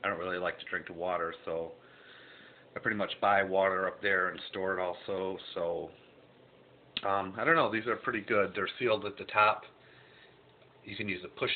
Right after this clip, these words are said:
pump, that's what I use on 'em, or you can flip 'em over and put 'em in a, um, in one of those water dispensers, but I don't do that. So, but anyway, like I said, they're four dollars and eighty-eight cents, four gallons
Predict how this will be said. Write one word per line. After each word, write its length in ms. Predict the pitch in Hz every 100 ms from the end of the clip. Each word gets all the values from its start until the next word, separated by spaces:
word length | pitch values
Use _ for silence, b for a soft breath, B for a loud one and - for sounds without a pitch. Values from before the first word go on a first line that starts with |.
| -
pump, 340 | 113 107 -
that's 280 | 104 107 -
what 80 | 101
I 100 | 98
use 360 | 101 101 101
on 260 | 104 104 101
'em, 240 | 101 101 -
or 440 | 98 101 104 101
you 160 | 101 92
can 180 | - 92 -
flip 180 | 110 -
'em 140 | 98
over 340 | 98 95 101 95
and 140 | 87
put 180 | - 98
'em 140 | 92
in 140 | 90 90
a, 240 | 87 87
um, 360 | 85 82 80 76 - - - - - - - - - - - - - - - - _ - - -
in 160 | 101 95
one 140 | 95
of 60 | 90
those 180 | 85 85
water 360 | 90 95 90 85
dispensers, 680 | 80 - 82 80 85 82 -
but 220 | 82 67 - - -
I 80 | 92
don't 200 | 80 73
do 100 | 71
that. 300 | 67 67 71 - -
So, 280 | 90 82 82 - B B B B B -
but 100 | 147
anyway, 280 | 151 131 117
like 160 | 120
I 100 | 123
said, 240 | - 117 107
they're 100 | 92
four 200 | 123 110
dollars 300 | 104 101 104
and 100 | 80
eighty-eight 380 | 101 98 95 -
cents, 240 | 104 95 92 -
four 200 | 101 98
gallons 480 | 98 98 101 101